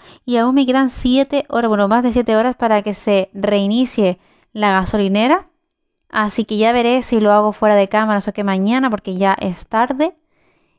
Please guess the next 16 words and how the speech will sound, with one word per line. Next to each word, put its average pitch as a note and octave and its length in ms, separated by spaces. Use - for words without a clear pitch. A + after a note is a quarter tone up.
Eh, A#3+ 280
los A3 180
cigarrillos, A3 540
es - 120
que - 200
no G#3 60
hay G#3 80
forma, G#3 560
no A3 80
hay A#3 80
forma. G#3+ 540
He G3 40
ido A3 220
a G#3+ 180
los G3+ 180
yermos, A#3 520